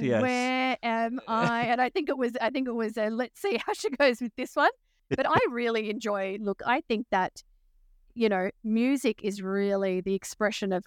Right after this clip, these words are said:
Speaker 2: art through sound, right? So, and it really can, it, you can change someone's mood by playing a song.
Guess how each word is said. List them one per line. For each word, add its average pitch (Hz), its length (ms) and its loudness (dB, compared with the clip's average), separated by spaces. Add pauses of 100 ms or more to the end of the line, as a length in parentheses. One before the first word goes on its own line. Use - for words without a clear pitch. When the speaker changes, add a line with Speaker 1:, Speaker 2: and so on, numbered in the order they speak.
Speaker 2:
art 190 440 0
through 190 240 -6
sound, 202 540 -2
right? 196 400 -2
So, 202 420 2 (400)
and 202 300 0
it 220 140 -6
really 226 320 4
can, 196 300 -2 (760)
it, 247 160 -2
you 277 260 2
can 320 140 -2
change 247 280 0
someone's 214 420 0
mood 208 220 0
by 185 100 -2
playing 190 300 -4
a 185 40 -6
song. 208 400 0